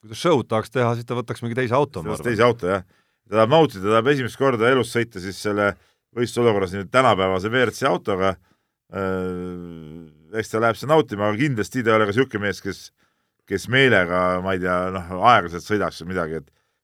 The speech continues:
Speaker 2: et kindlasti annab ennast maksimumi. Ma arvan, et nii, äh, nii mõnegi, äh, praeguse W R C mehe jaoks, äh, võib tast saada ikka paras siuke õudusunenägu, sest et, äh, äh, Lõuna-Eesti teed on, äh, selles suhtes nagu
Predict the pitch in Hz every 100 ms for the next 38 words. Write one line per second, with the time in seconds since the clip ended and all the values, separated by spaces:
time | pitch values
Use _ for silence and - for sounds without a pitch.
0 | - 90 147 131 - 104 92 87 90 120
1 | - 85 80 104 117 104 95 107 107 _
2 | _ _ _ _ 92 95 95 101 120 175
3 | 147 92 82 85 78 - _ _ _ _
4 | 85 85 87 85 - 110 120 95 95 113
5 | 110 - 120 110 95 101 92 90 95 90
6 | - - 90 90 90 95 95 - 87 113
7 | 101 92 95 92 113 104 87 95 - 101
8 | 120 107 101 123 85 78 71 67 - 76
9 | - 87 - _ _ _ _ _ _ 92
10 | 95 123 123 107 110 92 135 151 78 -
11 | - 80 87 90 90 90 90 98 139 110
12 | 92 - 85 90 92 95